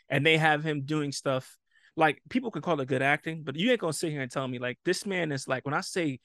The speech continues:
saliva, you can see the saliva on his fucking lips and around his lips. That's intense, bro. Heavy, deep, passionate kissing.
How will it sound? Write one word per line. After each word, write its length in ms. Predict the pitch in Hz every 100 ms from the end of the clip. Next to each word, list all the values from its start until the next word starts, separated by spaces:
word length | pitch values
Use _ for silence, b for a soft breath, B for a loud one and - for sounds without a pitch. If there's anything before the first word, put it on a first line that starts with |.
| _ _ _
saliva, 1000 | - - 139 123 123 143 160 151 123 87 - _ _ _
you 140 | - 190
can 180 | 185 139
see 240 | - 226
the 120 | 190
saliva 720 | 165 165 139 143 160 185 185
on 380 | 180 - 156 165
his 220 | 147 123 -
fucking 400 | - 170 160 135 110
lips 400 | 131 135 202 - -
and 100 | 131
around 380 | 123 143 175 165
his 200 | 156 147
lips. 480 | 156 143 - - - b b b b b _
That's 240 | - 143 -
intense, 460 | 120 - 120 98
bro. 280 | - 85 76 _ _ _ _
Heavy, 600 | - 160 185 190 185 143 _
deep, 260 | 180 175 -
passionate 640 | - 160 160 175 147 -
kissing. 460 | - 147 135 110